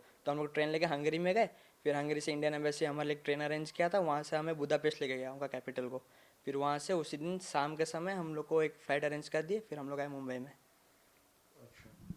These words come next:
Speaker 2: फिर मुंबई से यहाँ कैसे आए?
Speaker 1: हाँ,
Speaker 2: कैसे
Speaker 1: मु-,
Speaker 2: शुरू
Speaker 1: मुंबई
Speaker 2: हुआ?
Speaker 1: में ओडिशा गवर्नमेंट हमारे लिए ओडिशा भवन में रहने, रहने खाने पीने का अरेंजमेंट किया था हम लोग को।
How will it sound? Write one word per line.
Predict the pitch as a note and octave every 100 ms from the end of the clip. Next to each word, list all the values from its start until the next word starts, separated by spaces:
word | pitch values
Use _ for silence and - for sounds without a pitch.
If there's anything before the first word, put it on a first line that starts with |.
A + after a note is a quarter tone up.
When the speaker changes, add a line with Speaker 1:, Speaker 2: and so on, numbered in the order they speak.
| -
Speaker 2:
फिर | D#3+
मुंबई | D#3 D3+ F3+
से | F3+ F3
यहाँ | E3 E3
कैसे | D#3+ D3+ D#3+
आए? | D3 C#3+ D#3
Speaker 1:
हाँ, | D3 - _ - - D3+ D3
Speaker 2:
कैसे | D#3 E3
Speaker 1:
मु-, |
Speaker 2:
शुरू | D#3+ D#3+
Speaker 1:
मुंबई | F3+ G3+
Speaker 2:
हुआ? | G#3+
Speaker 1:
में |
ओडिशा | G#3 F#3 F3+ G3+
गवर्नमेंट | F#3+ F#3+ G3 F#3
हमारे | F3 F3
लिए | F#3 F#3
ओडिशा | E3 D3+ F3
भवन | E3+ E3+
में | F3 E3+
रहने, | D#3 D#3+
रहने | D#3 D#3
खाने | D#3+ D#3
पीने | D3+ D#3+
का | D#3+
अरेंजमेंट | D3+ D3 D#3+ D#3
किया | E3
था | E3
हम | E3+ E3
लोग | F#3
को। | G3 D3+